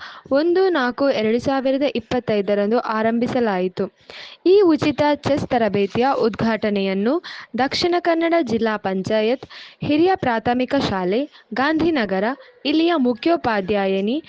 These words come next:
ಶ್ರೀಮತಿ ಶರ್ಮಿಳಾ ಡಿಸೋಜರವರು ದೀಪ ಬೆಳಗಿಸಿ ಉದ್ಘಾಟಿಸಿ ಮಕ್ಕಳಿಗೆ ಈ ತರಬೇತಿಯ ಸದುಪಯೋಗವನ್ನು ಪಡೆದುಕೊಳ್ಳಲು ತಿಳಿಸಿದರು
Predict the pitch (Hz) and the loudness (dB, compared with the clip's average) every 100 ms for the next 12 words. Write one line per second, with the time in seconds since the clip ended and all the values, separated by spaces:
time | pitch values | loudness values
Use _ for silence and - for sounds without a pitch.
0 | - - - - 349 349 349 359 - 254 | -16 -10 -4 0 2 2 2 0 0 0
1 | 285 349 359 339 226 226 208 208 202 190 | 0 0 0 0 -2 -2 -2 -2 -2 -2
2 | 202 254 302 - - - 269 349 320 226 | -2 -2 -4 -12 -14 -2 0 2 2 2
3 | 208 190 214 294 330 523 220 185 202 185 | 0 -2 -4 0 0 0 -2 -2 -4 -2
4 | 196 190 277 359 - - - 277 339 392 | -4 -2 -2 -2 -4 -20 -6 -6 -2 2
5 | 381 359 370 - 320 370 285 220 208 196 | 4 4 2 0 0 2 0 0 0 -2
6 | 220 226 233 220 208 277 339 269 220 202 | 0 0 0 -2 -2 0 0 0 0 -2
7 | 202 208 208 190 196 226 208 185 185 214 | -2 -2 -4 -4 -2 -4 -2 -2 0 -2
8 | 262 214 190 185 185 185 | -2 -4 -6 -6 -4 -4